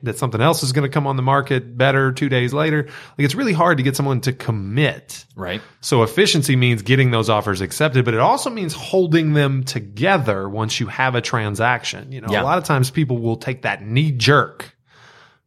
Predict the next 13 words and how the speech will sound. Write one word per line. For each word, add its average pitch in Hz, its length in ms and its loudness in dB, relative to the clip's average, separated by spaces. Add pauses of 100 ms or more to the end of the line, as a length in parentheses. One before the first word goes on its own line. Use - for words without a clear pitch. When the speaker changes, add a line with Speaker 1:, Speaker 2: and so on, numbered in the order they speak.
Speaker 1:
reaction 110 760 -2
and 101 280 -8
that 104 160 -4
opportunity 110 640 0
to 101 140 -2
escape 131 460 0
a 113 80 -2
transaction, 110 760 -4
and 95 120 -10 (460)
having 185 440 -4
a 196 60 2
difficult 147 520 -2
conversation, 113 1300 -4